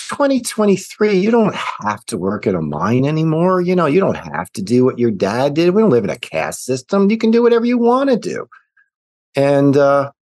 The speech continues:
you know, and again, I can only speak to American culture, but, you know, my father had everything against him, everything against him, ethnicity, location, language,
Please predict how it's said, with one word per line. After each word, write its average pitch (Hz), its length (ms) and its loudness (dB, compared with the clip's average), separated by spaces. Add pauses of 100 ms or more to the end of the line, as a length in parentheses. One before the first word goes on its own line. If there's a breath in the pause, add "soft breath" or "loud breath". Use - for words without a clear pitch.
(320)
you 220 80 0
know, 208 80 2
and 180 80 0
again, 202 220 2
I 165 80 2
can 170 140 0
only 180 160 2
speak 156 320 -2
to 127 120 -2
American 131 460 0
culture, 95 400 -2
but, 113 280 0 (640)
you 208 60 -2
know, 175 340 0 (120)
my 185 260 0
father 120 540 2
had 147 260 -2 (100)
everything 226 540 0
against - 480 -10
him, - 80 -8 (300)
everything 196 580 -2
against - 400 -14
him, - 160 -20
ethnicity, 202 960 0
location, 185 1000 0
language, 185 1040 2